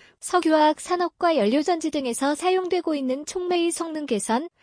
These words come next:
단백질 구조 분석을 통한 신약 개발 등 다양한 분야에서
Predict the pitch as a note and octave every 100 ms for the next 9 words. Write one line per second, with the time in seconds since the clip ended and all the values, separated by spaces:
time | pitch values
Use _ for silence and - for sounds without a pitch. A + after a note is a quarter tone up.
0 | - - - _ - G#3 A3 D#4+ E4+ E4
1 | A#3+ A3 D#4+ B3+ A#3 C#4+ D4+ D4 B3+ G3
2 | B3+ D#4 - F4 F4 F4 D4 A3 A#3+ B3
3 | C4 C#4+ - A3+ G3 C#4 D#4 C#4+ B3+ A3
4 | E3 B3+ D#4